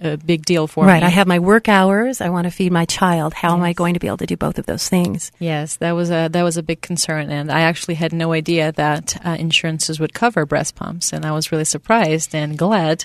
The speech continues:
Speaker 1: to hear that. Um, a lot of new moms out there don't know that their insurance will actually pay for a breast pump and
Speaker 2: That's
Speaker 1: cover
Speaker 2: new. Yeah, it's new information for,
Speaker 1: Right.
Speaker 2: for me as well.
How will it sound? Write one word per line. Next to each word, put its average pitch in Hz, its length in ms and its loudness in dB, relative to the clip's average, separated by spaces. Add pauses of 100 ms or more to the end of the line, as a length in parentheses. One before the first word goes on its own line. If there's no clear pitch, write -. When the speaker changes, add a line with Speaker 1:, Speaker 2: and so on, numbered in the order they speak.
(120)
Speaker 1:
to 175 100 -2
hear 196 240 0
that. 147 400 -4 (560)
Um, 147 380 0 (100)
a 170 80 0
lot 160 200 6
of 156 180 -4 (120)
new 175 280 2
moms 151 360 -2
out - 140 -4
there 147 180 0
don't 147 220 -2
know 151 380 0
that - 180 0
their 151 120 2
insurance - 440 -4
will 143 140 0
actually - 300 -4
pay 156 200 -2
for 151 180 -4
a 143 60 -2
breast 147 300 -2
pump 147 280 -4 (360)
and 190 80 8
Speaker 2:
That's 190 160 8
Speaker 1:
cover 208 160 8
Speaker 2:
new. 196 160 2
Yeah, 185 160 -2
it's - 120 -4
new 208 140 6
information 170 720 0
for, 170 140 -4
Speaker 1:
Right. 147 200 -4
Speaker 2:
for 185 100 2
me 180 280 4
as 170 180 -2
well. 160 380 0